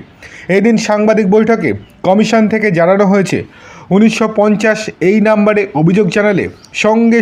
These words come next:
সঙ্গে পদক্ষেপ করা হবে। অভিযোগ পাওয়ার একশো মিনিটের মধ্যে ব্যবস্থা নেওয়া হবে। মুখ্য নির্বাচন কমিশনার জানিয়েছেন, অভিযোগ জানানোর সঙ্গে সঙ্গে যিনি অভিযোগ পাঠাচ্ছেন, তার মোবাইলের লোকেশন পেয়ে যাবে কমিশন।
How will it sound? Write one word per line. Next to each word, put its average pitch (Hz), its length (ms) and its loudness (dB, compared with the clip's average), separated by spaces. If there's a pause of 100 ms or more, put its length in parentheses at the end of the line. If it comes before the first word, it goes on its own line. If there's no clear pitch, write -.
সঙ্গে 214 300 0
পদক্ষেপ 190 340 -4 (100)
করা 180 180 0
হবে। 110 180 -2 (380)
অভিযোগ 196 320 2 (120)
পাওয়ার 202 200 2 (180)
একশো - 280 -6
মিনিটের 214 380 0
মধ্যে 170 260 0 (440)
ব্যবস্থা 208 460 0
নেওয়া 190 260 0
হবে। 113 200 -2 (480)
মুখ্য 202 240 -2 (140)
নির্বাচন 214 380 2
কমিশনার 202 520 0
জানিয়েছেন, 190 440 0 (440)
অভিযোগ 208 260 2 (120)
জানানোর 196 400 0
সঙ্গে 214 340 0
সঙ্গে 185 260 0 (300)
যিনি 180 180 2 (220)
অভিযোগ 214 280 2 (120)
পাঠাচ্ছেন, 208 460 0
তার 190 160 2 (100)
মোবাইলের 190 520 0
লোকেশন 190 360 -2 (100)
পেয়ে 190 200 0
যাবে 185 240 0
কমিশন। 170 360 0